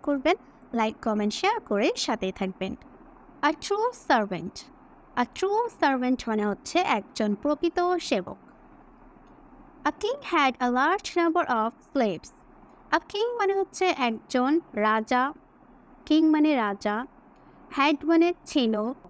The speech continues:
a large number মানে হচ্ছে প্রচুর, a large number মানে প্রচুর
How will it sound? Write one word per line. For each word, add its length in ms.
a 20
large 500
number 340
মানে 180
হচ্ছে 280
প্রচুর, 640
a 80
large 420
number 260
মানে 280
প্রচুর 680